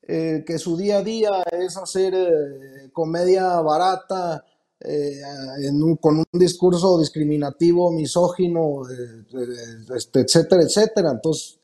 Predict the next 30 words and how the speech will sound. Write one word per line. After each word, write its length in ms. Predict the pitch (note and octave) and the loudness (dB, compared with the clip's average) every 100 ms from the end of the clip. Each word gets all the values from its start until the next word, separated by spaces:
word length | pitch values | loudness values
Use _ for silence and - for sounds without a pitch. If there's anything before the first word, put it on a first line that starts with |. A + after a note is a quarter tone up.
| - | -4
ay, 300 | D#3+ G#3+ G#3+ | 0 2 2
bueno, 280 | C#3+ A3+ C3+ | 0 -2 -2
y 140 | B2+ | -6
que, 280 | C3 C3 A2+ _ _ _ _ _ | -4 -4 -4 _ _ _ _ _
y 220 | - C3+ - | -6 -6 -2
que 280 | D3+ C#3 C3+ | 0 2 0
no 120 | D#3 | 2
le 80 | F3 | 0
importó 1040 | E3+ D3+ B2+ E3 D#3 D#3+ E3 E3+ E3 C3+ C3 B2+ | 0 -2 0 4 6 6 6 4 2 -2 -10 -12
insultar 480 | B2+ - B2 D3+ D3+ | -12 -12 -10 -6 -4
a 40 | |
un 140 | D#3+ E3 | -2 -2
menor 320 | D#3+ D#3 D#3 | -4 -2 0
de 100 | D#3+ | 0
edad 360 | D3 D#3 D#3 D#3 | 0 0 -2 -6
en 200 | C#3+ C3 | -8 -10
televisión 920 | D3 B2+ B2+ A#2+ D3 D3 D3 D3+ D3+ _ _ _ - | -8 -6 -8 -10 -4 -2 0 -2 -6 _ _ _ -4
por 180 | C#3+ B2 | -4 -2
sus, 400 | C3+ B2+ A#2 D#3+ | -4 -4 -4 -6
este, 560 | - - C3+ A#2+ A#2+ | -8 -6 -4 -2 -2
rasgos 580 | B2+ C#3+ C#3+ D3 B2 - | 0 0 2 0 0 -2
físicos. 580 | A#3 E3+ E3 - A#2+ A2+ | 0 0 -2 -6 -10 -10
Entonces, 340 | A2 D#3 C#3+ | -6 -4 -4
pues, 180 | G#2+ - - | -8 -10 -8
algo 340 | C3+ C3+ F3 D#3+ | -4 0 2 2
se 160 | C3 | 0
debe 240 | C3 C#3+ C3 | -2 -2 -2
estar 240 | - C#3+ | -2 -4
haciendo 400 | C3 C#3 C3 B2+ | -2 -2 -4 -6
mal. 320 | D3 F3 - | -2 -2 -4